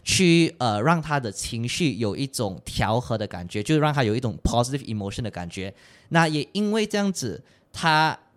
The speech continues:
过后他了解到的是，诶，其实我想要做的是 property，然后结果他做的是他进入了 property 这行。进入了 property 这行，在短短的两个月内，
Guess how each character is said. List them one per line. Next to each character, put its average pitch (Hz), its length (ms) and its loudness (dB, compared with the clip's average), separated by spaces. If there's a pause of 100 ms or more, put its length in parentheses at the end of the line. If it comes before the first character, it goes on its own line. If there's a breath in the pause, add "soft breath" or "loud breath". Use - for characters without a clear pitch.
(140)
过 196 180 6
后 165 240 4
他 147 240 -2
了 123 240 2
解 120 160 -2
到 131 160 0
的 113 80 -2
是， 151 240 -2
诶， 170 200 0 (180 soft breath)
其 160 200 -2
实 131 420 -4 (100)
我 110 200 -6
想 101 300 -8
要 120 140 -4
做 131 180 -4
的 104 80 -2
是 117 160 -4
property， - 540 -4 (440)
然 127 140 4
后 160 100 8
结 156 140 0
果 127 180 -4
他 131 160 -4
做 147 160 -2
的 120 80 0
是 165 180 0 (180 loud breath)
他 135 180 2
进 147 240 0
入 151 140 6
了 117 100 0
property 110 400 0
这 117 120 -2
行。 92 220 -6 (560 soft breath)
进 214 160 2
入 226 100 8
了 180 80 8
property 156 440 0
这 185 120 2
行， 131 300 0
在 170 340 4 (220)
短 131 260 2
短 123 280 4
的 - 380 -2
两 98 280 -6
个 139 160 0
月 147 200 4
内， 135 300 0